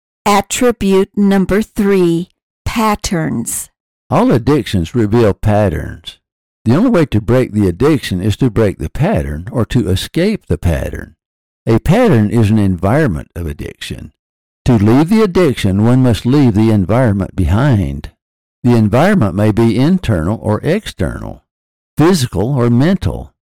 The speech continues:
Speaker 2: emotional, spiritual, temporal, psychological. The environment may be a place. It may be a group of people. It may be an attitude. It may be an escape. It may be an excuse.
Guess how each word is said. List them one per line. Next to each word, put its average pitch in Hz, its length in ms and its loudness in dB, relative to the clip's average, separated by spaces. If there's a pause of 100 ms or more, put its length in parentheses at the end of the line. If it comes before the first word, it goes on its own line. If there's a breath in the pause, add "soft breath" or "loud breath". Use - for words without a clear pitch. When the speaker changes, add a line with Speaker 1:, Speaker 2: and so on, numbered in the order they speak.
(220)
Speaker 2:
emotional, 120 800 2
spiritual, 107 720 -2 (100)
temporal, 107 520 0
psychological. 107 1080 -4 (480)
The 120 140 2
environment 113 640 2
may 113 160 2
be 117 200 2
a 107 60 2
place. - 720 -2 (400)
It 123 160 2
may 127 180 4
be 113 220 2
a 95 80 0
group 107 320 0
of 98 100 -2
people. 113 600 0 (420)
It 113 140 0
may 104 180 2
be 120 160 2
an 127 140 2
attitude. 190 800 -2 (340)
It 113 140 0
may 104 180 2
be 107 220 2
an 85 100 0
escape. 143 640 -4 (520)
It 117 160 -2
may 127 180 4
be 123 180 4
an 101 120 2
excuse. - 880 -2